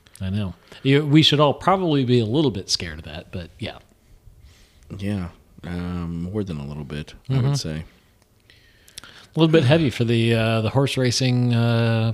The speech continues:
Speaker 1: podcast, isn't it?
Speaker 2: Well,
Speaker 1: You asked.
Speaker 2: Hey, it's one of the recurring segments.
Speaker 1: It
Speaker 2: Okay.
Speaker 1: is.
Speaker 2: Let's go with another, um, let's segue right into another segment.
Speaker 1: Mm-hmm.
Speaker 2: Nick's picks.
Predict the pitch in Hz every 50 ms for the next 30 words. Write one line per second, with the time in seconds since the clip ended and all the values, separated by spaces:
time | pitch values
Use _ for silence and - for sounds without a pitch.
0 | - - 143 160 160 - - 87 80 - - - 113 120 101 - - - _ -
1 | - - _ _ _ _ _ _ _ - - 85 85 92 98 98 98 143 180 165
2 | 127 131 131 98 - - - - - - _ _ - _ _ _ _ _ _ _
3 | _ _ _ _ _ _ _ - - 73 80 82 - _ _ _ _ _ _ _
4 | - - 95 90 - - 95 92 98 101 98 92 98 92 90 90 87 - - 95
5 | 90 87 85 - - - 82 78 73 78 76 - - - - - - - 156 131
6 | 120 117 98 87 - - - _ _ _ - - - - - - - - - -
7 | - - _ _ _ _ - - - _ _ _ - - - - _ - - _
8 | _ - - 101 123 - - - - 131 131 127 123 120 123 110 98 104 110 110
9 | 104 101 90 - - 90 95 90 85 85 82 78 78 76 76 78 85 - _ _
10 | - 101 - - - _ _ - _ - - - 87 90 80 85 82 80 82 90
11 | 87 85 95 - 92 87 82 85 87 82 78 78 78 - - - _ _ _ _
12 | _ _ _ - - - - 85 80 - 85 82 - - - _ _ _ - 127
13 | 120 135 156 160 _ _ _ _ _ _ - 92 92 98 95 - - - - -
14 | 127 104 - - - - -